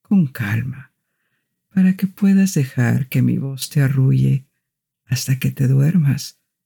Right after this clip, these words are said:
si así lo deseas. Así que,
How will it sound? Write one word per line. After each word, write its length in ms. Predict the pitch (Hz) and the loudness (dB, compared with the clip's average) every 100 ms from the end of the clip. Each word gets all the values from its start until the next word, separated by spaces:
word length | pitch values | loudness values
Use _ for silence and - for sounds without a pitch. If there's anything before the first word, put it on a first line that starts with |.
| _ | _
si 240 | - - | -12 -2
así 260 | 143 127 - | -2 0 -2
lo 140 | 120 | -2
deseas. 800 | 120 131 - 131 139 135 - - _ _ _ _ _ _ _ _ _ _ _ _ | -2 -6 -2 0 0 -2 -8 -20 _ _ _ _ _ _ _ _ _ _ _ _
Así 480 | - 123 - 139 131 | -6 -6 -2 -2 -4
que, 500 | - 143 135 143 - | -2 2 2 0 -4